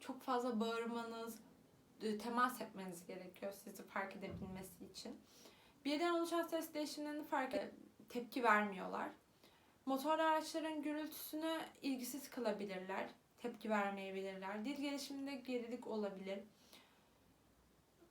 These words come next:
İşitebilmek için, e, konuşana doğru eğilebilirler. Diyelim televizyon izliyor. Televizyonun sesini çok fazla açabilir, televizyona çok fazla yaklaşabilir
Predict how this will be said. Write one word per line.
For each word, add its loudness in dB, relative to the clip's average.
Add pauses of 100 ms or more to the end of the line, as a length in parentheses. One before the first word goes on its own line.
(800)
İşitebilmek 0
için, 0
e, -2
konuşana -2
doğru 2
eğilebilirler. 0 (440)
Diyelim 0
televizyon 0
izliyor. -4 (220)
Televizyonun -2
sesini -10
çok -12
fazla 0
açabilir, -4
televizyona -2
çok -8
fazla -2
yaklaşabilir -4